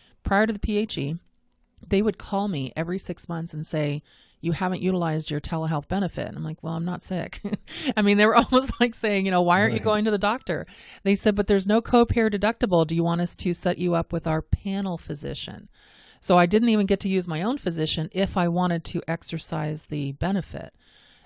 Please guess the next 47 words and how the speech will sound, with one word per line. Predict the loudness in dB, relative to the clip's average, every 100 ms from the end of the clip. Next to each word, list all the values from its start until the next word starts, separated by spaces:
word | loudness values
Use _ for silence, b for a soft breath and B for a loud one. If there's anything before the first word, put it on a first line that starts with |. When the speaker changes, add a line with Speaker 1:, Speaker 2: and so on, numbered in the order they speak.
| -6
Speaker 1:
And | -2 0 -2
I |
said, | -2 -2
"No, | 0 2
I'm | 2
good." | 0 -2 -2 -4
And | -4 -6
they |
called | -4 -4 -2
me | -4
a |
couple | -4 -6 -6
times. | -6 -4 -4 -4 -6 -4
And | -2 0
then | 0 0 -2 -6 b b b b -4
during | 0 2
the | 0
P | 0 0 0
H | 0 -2
E, | -2 0 -2 -4
they | -4 -2 -2 -4 -6 -2
opened | -2 -2 -2
it | -2
up | -4 -8
to | -6 -4 -2 -4 -8 -14 -8
your | -4 0
own | 0 2
doctor, | 2 0 -2
but | -4 -4 0
on-, | -2 0
and | 0
they | 0
were | -2
clear | -4 -2 -2
that's | -4 -6
temporary. | -8 -8 -10 -14 -16 -20 b b b b b
So | -2 2 2 2 0
your | 0 0
thoughts | 0 0 0 0
on | 0 -2
how | -2 -2
that | -2 -2
could | -6
change | -4 -4 -4
in | -6
the |
future? | -8 -10 -8 -10